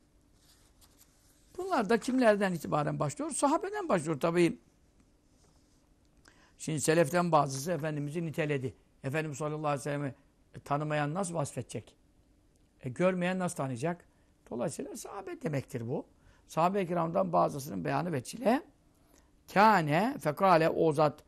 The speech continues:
dedi ki, birçok sahabeden bu rivayet gelmiştir yani. Bu husus ittifaktadır Efendimiz sallallahu aleyhi ve sellem. Zaten Kur'an'da bir şey emredilecek de Resulullah sallallahu aleyhi ve sellem onu terk edecek.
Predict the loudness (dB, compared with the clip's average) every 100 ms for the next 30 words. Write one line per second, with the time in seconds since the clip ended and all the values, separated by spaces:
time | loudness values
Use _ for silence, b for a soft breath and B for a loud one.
0 | b b b _ -4 -2 -2 2 2 2
1 | -4 _ b b -2 0 0 2 2 2
2 | 0 -2 -4 -4 -4 0 0 0 -2 -2
3 | -6 -6 -4 -4 -6 -8 -8 -10 -12 -8
4 | -6 -6 -8 -6 -6 -6 -10 -10 -10 -10
5 | -8 -10 -10 -14 b b _ -6 -4 -6
6 | -2 -2 -2 -6 -4 -4 -2 -4 -4 -4
7 | -6 -8 -10 -10 -8 -8 -8 -8 -10 -10
8 | -10 -10 -8 -8 -8 -10 -10 -12 -12